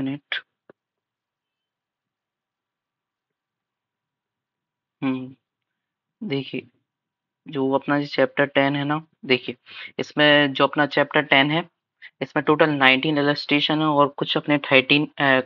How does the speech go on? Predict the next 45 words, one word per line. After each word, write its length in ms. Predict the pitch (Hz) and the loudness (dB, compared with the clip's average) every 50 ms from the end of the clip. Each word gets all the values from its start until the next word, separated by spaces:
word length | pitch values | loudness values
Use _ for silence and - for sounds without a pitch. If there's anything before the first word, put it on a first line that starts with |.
| - _ - | -4 _ -8
questions 680 | 143 135 131 _ - 135 131 127 - 147 143 139 - - | -8 -8 -4 _ 2 2 2 2 0 -2 -4 -4 -8 -10
दिए 160 | 131 139 135 | -4 -2 0
हुए 280 | 135 131 131 135 127 127 | 0 0 0 -2 0 2
हैं। 180 | 139 165 180 - - - - - - - | 2 0 0 -4 -12 -20 -20 -20 -2 0
तो 80 | 143 | 0
अपन 180 | 139 131 139 139 | 2 2 0 0
ने, 120 | 147 156 | 0 -2
अ, 60 | 160 156 - - 156 147 143 143 139 131 _ _ | -2 -4 -4 -2 0 0 0 0 -2 -4 _ _
कुछ 240 | - 165 - - - - _ - - | -8 -6 -6 -8 -12 -14 _ -8 -6
illustration 540 | 135 143 143 135 - - 156 151 - 160 156 | -2 -2 -2 -4 -2 -4 -4 -2 0 -2 -2
और 60 | 151 | -2
कुछ 220 | 151 156 - - | -4 -6 -8 -6
questions 400 | - - 147 143 - - 147 143 | -2 -2 0 0 0 -2 -4 -4
complete 420 | - - 139 139 - 147 156 156 - | -4 -4 -4 -2 -2 -2 -2 -2 0
कर 140 | - 143 | 0 0
लिए 280 | 135 123 120 117 117 117 113 - | 0 2 2 0 0 0 -2 -6
थे। 80 | 120 - _ _ _ - - _ _ _ - | -14 -16 _ _ _ -20 -20 _ _ _ -14
ओके, 260 | 135 - 185 185 - - - - - _ _ | -4 -4 -4 -4 -4 -8 -16 -20 -20 _ _
यहाँ 140 | 143 143 147 | -2 0 0
पे 80 | 139 156 | 2 2
देखिए, 440 | 135 139 131 135 131 127 120 113 110 | 2 2 0 0 -2 -2 -2 -2 -4
तो, 340 | - _ _ - 151 160 | -8 _ _ 0 0 0
अ, 420 | 160 - _ 165 160 147 147 143 - | 0 -4 _ -2 -2 0 0 0 0
actually 480 | - 143 143 139 - - 165 170 165 | 0 0 0 0 -2 -4 -4 -4 -2
क्या 140 | - 160 147 | 0 0 0
है, 140 | 147 156 160 | 0 0 -2
मैं 200 | 156 156 147 143 | -2 -2 -2 -2
पहले 240 | - 151 143 143 143 | -2 -4 -4 -2 -2
वाली 200 | 147 143 147 147 | -2 -2 -2 -2
videos 360 | 139 143 143 135 143 147 135 139 | -4 -4 -4 -2 -2 -4 -2 -4
में 80 | 143 | -4
ही 60 | 143 135 | -2 0
बता 240 | 139 131 - 131 | -2 0 0 -4
चुका 260 | 135 - 135 - - 131 | -4 -6 -8 -10 -10 -10
हूँ 180 | 131 143 156 | -10 -10 -6
कि 240 | - - 160 160 156 - - | -2 -2 -2 -2 -2 -4 -8
अपने 260 | 139 - - 147 143 | -8 -6 -4 -4 -4
जो 280 | 139 - 147 151 151 - - | -2 -2 -2 -2 0 2 2
आईसीआई 360 | 135 139 139 139 143 139 147 | 2 2 0 0 -2 -2 0
का 120 | - 156 | -2 -2
मैट 280 | 143 139 139 139 135 - | -2 -2 -2 -2 -4 -6
है, 60 | 147 | -8
उसमें 220 | 151 - - 143 | -6 -6 -8 -8
कॉन्सेप्ट 420 | 139 - 135 135 135 - 139 - - | -4 -4 -4 -4 -4 -8 -10 -6 -4
वाइज 160 | 139 143 | -4 -4